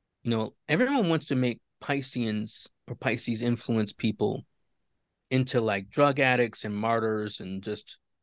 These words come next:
overall weak people, even though people don't describe or use those terms.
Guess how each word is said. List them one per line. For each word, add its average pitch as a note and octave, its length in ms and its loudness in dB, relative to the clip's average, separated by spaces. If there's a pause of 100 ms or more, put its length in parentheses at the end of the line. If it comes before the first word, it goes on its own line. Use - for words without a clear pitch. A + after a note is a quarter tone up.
(340)
overall D#3+ 420 4
weak A#2 220 -4
people, A2+ 380 -4
even A2 140 -2
though G#2 220 -2 (140)
people A#2+ 200 -4
don't G2+ 200 -6
describe G2 460 0
or G2 60 -2
use G2 240 -2
those G2+ 180 -6
terms. - 640 -2